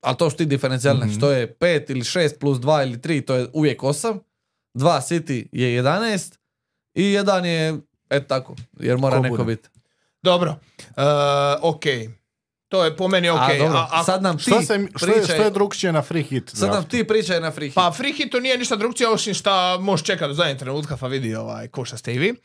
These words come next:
Speaker 3: Ali evo, amo, amo se dotakni, evo, kad ste svi već dotaknili City, e, Foden, Haaland,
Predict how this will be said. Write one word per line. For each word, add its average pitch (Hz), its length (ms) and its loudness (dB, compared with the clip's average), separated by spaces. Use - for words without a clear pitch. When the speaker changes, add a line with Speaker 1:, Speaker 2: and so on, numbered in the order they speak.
Speaker 3:
Ali 156 280 2
evo, 185 200 2
amo, 185 260 0
amo 190 200 0
se 175 120 -2
dotakni, 190 440 -2
evo, 185 140 2
kad 165 140 -2
ste - 100 -8
svi 202 100 -6
već 180 180 2
dotaknili 151 560 -2
City, 135 600 -6
e, 110 40 -12
Foden, 143 360 -2
Haaland, 175 460 -6